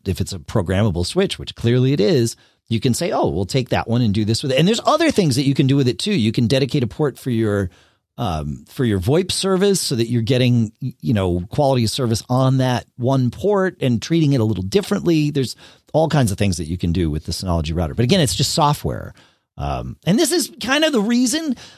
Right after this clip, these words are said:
now that I think about it, John, you know, i-, for years on this show, we were, I was obsessed with, uh, running third-party software on my routers. I would run,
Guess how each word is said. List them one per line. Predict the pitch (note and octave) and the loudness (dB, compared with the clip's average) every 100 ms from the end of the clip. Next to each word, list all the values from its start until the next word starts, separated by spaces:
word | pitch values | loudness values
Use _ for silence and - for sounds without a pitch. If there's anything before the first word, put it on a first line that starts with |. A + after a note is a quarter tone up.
| _ - | _ -4
now | D#4+ | 0
that | A4+ A#4 | 2 2
I | |
think | - G3 | 2 0
about | A#3+ B3 | 0 -2
it, | |
John, | A3 A#3 A#3 | -2 -2 0
you | A#3 | 2
know, | G#3+ G#3 E3 - _ _ - | 2 2 0 -4 _ _ -14
i-, | F3 D3+ | -12 -12
for | - F3+ | -2 0
years | E3 C4 D4 | 2 2 2
on | E3 B2 | 2 2
this | A#2 | 0
show, | - C3 A#2 A2 - | -2 -2 0 -2 -6
we | B2+ C#3+ | -4 -4
were, | D3 D3 C3 A#2+ | -2 0 0 0
I | G#2 A#2 | 0 0
was | F#2+ F2+ A#2+ - - | 2 0 0 -4 -8
obsessed | F#2 - D3 D3 - G2+ | -6 -4 -4 -4 -6 -4
with, | G#2 G#2 - - _ _ _ _ - | -2 -2 -4 -16 _ _ _ _ -10
uh, | - - | -10 -4
running | B2 B2+ C#3+ C#3 C3 | 0 2 4 4 2
third-party | A#2+ G#3 A#3+ F3 C3+ F#2 | 0 0 0 0 -2 -2
software | - F2+ - F2+ | -4 -4 -4 -2
on | E2+ | 0
my | F#2+ | 0
routers. | A2 F#3 A3 E2+ | 0 0 0 -2
I | F2 | -2
would | F#2+ G2 | -2 0
run, | A2 G#2+ G#2+ | 2 2 0